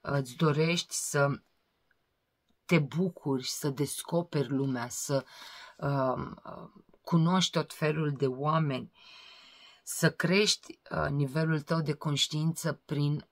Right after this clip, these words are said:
a, uh, te conecta cu viața, cu ceilalți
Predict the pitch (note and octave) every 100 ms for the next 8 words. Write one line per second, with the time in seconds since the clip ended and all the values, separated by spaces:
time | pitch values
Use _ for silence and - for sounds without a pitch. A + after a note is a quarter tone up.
0 | _ - C#3 C#3 C3 C3 - D3 - -
1 | - D3 - D3 C#3 C3+ - E3 D#3+ -
2 | - C#3+ C#3 C#3 - - C#3 D#3+ D#3+ E3
3 | - D#3+ - - C3 E3 - - - E3
4 | F3 D#3+ C3+ - -